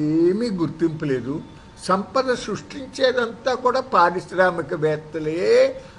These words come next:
అని చెప్పి మాట్లాడుతూ ఉంటూ అంటే, ఇది చాలా సిగ్గుచేటైనటువంటి విషయం.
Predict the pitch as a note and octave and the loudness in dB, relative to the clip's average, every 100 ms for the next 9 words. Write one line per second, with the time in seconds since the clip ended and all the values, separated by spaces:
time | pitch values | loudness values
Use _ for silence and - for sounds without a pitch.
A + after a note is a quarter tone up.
0 | - F3 F3+ E3 D#3+ F3+ E3 D3 C#3 - | -2 0 2 0 0 -2 0 0 -2 -4
1 | E3 D#3 D#3+ D3 C3 - D3+ C3 G2+ A#2+ | -4 -2 -2 -4 -6 -6 -4 -4 -6 -4
2 | B2 E3+ D#3 - - - - C#3+ C#3 C#3 | -4 -4 -8 -14 -20 -20 -10 -6 -4 -4
3 | A#2+ A#2 C3 C#3 - - E3+ F3 D4+ D4+ | -4 -2 -2 -4 -8 -12 -10 -4 -2 2
4 | C4+ G3 E3+ D3 C3+ C3 C#3 C3 F3 D#3+ | 2 2 0 -4 -6 -8 -8 -10 -10 -10
5 | B2 - A#2+ | -12 -14 -18